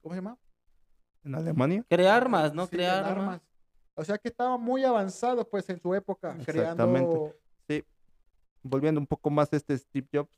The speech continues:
Speaker 2: pues, de hecho, tenemos la música en estos aparatos, ya en el teléfono, en cualquier cosa, porque él siempre vio a su hija con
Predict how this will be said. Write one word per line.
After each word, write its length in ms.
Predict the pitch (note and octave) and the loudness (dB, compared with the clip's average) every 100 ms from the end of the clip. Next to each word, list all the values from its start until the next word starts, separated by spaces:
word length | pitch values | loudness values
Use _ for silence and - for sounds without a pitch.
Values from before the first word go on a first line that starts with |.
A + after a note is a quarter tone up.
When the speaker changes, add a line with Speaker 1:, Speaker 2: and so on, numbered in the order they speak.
| _ | _
Speaker 2:
pues, 140 | - A#2 | -6 -4
de 120 | C3+ | -4
hecho, 180 | C3 C#3 | -4 -4
tenemos 640 | C3 B2 C#3 C#3 C3 A#2+ - _ _ _ _ _ _ _ _ _ | -4 -2 0 0 -2 -6 -12 _ _ _ _ _ _ _ _ _
la 220 | - B2 | -2 0
música 720 | A2+ B2 D3 - D3+ - C#3 C#3 | 2 4 2 0 -12 -8 -2 -2
en 120 | B2 | 0
estos 260 | B2+ C3+ - | -2 -4 -4
aparatos, 680 | B2 - C#3+ C#3+ C#3 D3 C#3+ _ _ _ _ | -4 0 0 0 -2 -8 -12 _ _ _ _
ya 120 | - A#2 | -6 -4
en 120 | B2 | -2
el 120 | A#2+ | -2
teléfono, 440 | B2+ B2 C3 C3 | -2 0 0 0
en 80 | B2+ | -2
cualquier 420 | - B2 - C3 | 0 0 2 0
cosa, 400 | - C#3 C3 C#3+ - _ _ _ - | 2 -2 0 -4 -6 _ _ _ -4
porque 500 | B2+ - C3+ B2+ - | -4 0 0 0 -2
él 160 | C#3 C3+ | -4 0
siempre 360 | C#3+ C3 C3 | 0 2 2
vio 200 | B2+ C#3 | 4 4
a 40 | B2+ | 4
su 240 | - A#2 | 2 0
hija 300 | A#2+ - B2 | 0 0 -2
con 340 | - A2 G#2+ | -2 -6 -8